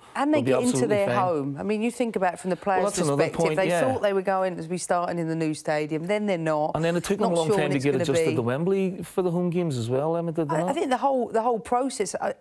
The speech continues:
Speaker 1: I think Tottenham need to be given some credit. They won more away games than any other team in the Premier League last year. They haven't had a single home game for quite some time. You know, but there was gonna come a point,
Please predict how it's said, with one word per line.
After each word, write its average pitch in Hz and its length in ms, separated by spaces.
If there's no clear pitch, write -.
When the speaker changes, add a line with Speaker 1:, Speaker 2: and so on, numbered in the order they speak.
Speaker 1:
I 220 60
think 254 280
Tottenham 196 400
need 185 280
to 185 100
be 180 140
given 170 240
some 156 180
credit. 240 420
They 196 160
won 196 280
more 226 360
away 214 340
games 202 400
than 190 120
any 214 280
other 180 180
team 190 340
in 170 60
the 165 80
Premier 214 320
League 151 240
last 147 240
year. 208 60
They 220 80
haven't 214 260
had 196 80
a 190 40
single 180 400
home 240 320
game 147 320
for 143 120
quite - 280
some 143 220
time. 147 360
You 262 60
know, 240 100
but 233 160
there 240 120
was 240 120
gonna 269 200
come 233 240
a - 40
point, 208 540